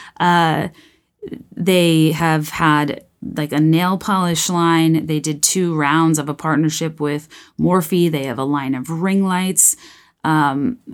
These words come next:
Charlie is doing constant, uh, partnerships and charity stuff, which is cool. And I, I thought she did a, um,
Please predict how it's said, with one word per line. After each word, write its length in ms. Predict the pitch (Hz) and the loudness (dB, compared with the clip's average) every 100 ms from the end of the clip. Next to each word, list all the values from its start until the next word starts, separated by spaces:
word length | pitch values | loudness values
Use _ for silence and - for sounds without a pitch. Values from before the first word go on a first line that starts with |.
| - | -6
Charlie 320 | 196 190 175 | -2 0 0
is 100 | 156 | -2
doing 300 | 170 160 156 | -2 0 -2
constant, 800 | - - 208 202 - 165 - - - | -6 -4 0 2 2 0 -4 -10 -16
uh, 420 | - 92 - - | -14 -12 -12 -14
partnerships 720 | - 226 214 226 208 220 208 | -4 -2 0 -2 0 -2 -2
and 260 | - 262 269 | 2 6 6
charity 400 | 247 160 143 147 | 4 -2 0 0
stuff, 240 | - 151 | 0 -2
which 160 | 156 143 | -6 -4
is 140 | 151 | -4
cool. 300 | - 147 151 | -4 -2 0
And 140 | 147 160 | 0 0
I, 200 | 160 170 | 0 -2
I 180 | - 160 | -2 -2
thought 240 | 160 190 - | -2 -4 -2
she 120 | 185 | -4
did 160 | 165 | -4
a, 200 | 160 147 151 - - _ _ _ | -6 -6 -10 -20 -20 _ _ _
um, 560 | 165 156 135 104 - | -4 -4 -4 -4 -6